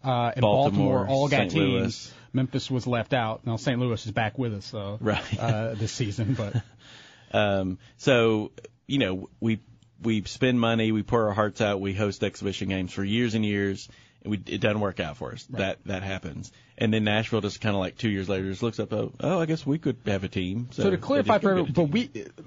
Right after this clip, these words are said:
Speaker 1: we, uh, it's our taxpayer dollars went to build that stadium?
Speaker 2: Yes. Uh, I mean, there was tax incen-, uh, statewide incentives. It was, you know, a lot of Davidson County
Speaker 1: Right.
Speaker 2: incentives, but yes,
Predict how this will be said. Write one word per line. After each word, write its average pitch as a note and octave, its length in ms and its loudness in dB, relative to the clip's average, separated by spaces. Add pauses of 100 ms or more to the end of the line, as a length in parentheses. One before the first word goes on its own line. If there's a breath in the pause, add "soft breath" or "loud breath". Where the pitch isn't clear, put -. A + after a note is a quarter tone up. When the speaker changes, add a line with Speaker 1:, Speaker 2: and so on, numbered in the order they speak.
(160)
Speaker 1:
we, D3 60 -2
uh, D3+ 60 -2
it's C#3+ 180 -2
our G3+ 200 0
taxpayer G#3 420 0
dollars D3+ 320 2
went C#3 300 0
to D3 120 0
build C#3 560 -2
that B2+ 300 -2
stadium? D3+ 560 0 (100)
Speaker 2:
Yes. G#2 400 -2
Uh, A2 260 4
I G#2+ 80 0
mean, G2 360 0
there A2+ 180 4
was A2+ 300 4
tax - 400 -2
incen-, E2+ 400 -4
uh, G2 160 2
statewide F2 800 -2
incentives. F2+ 560 -4
It - 160 -6
was, F2+ 200 -8
you - 540 -6
know, G#2 80 4
a - 20 2
lot B2+ 300 4
of G2+ 160 0 (420)
Davidson G2 440 2
County F2+ 380 0
Speaker 1:
Right. E2+ 100 -10
Speaker 2:
incentives, - 500 -8
but F2+ 280 -2
yes, F#2+ 360 -6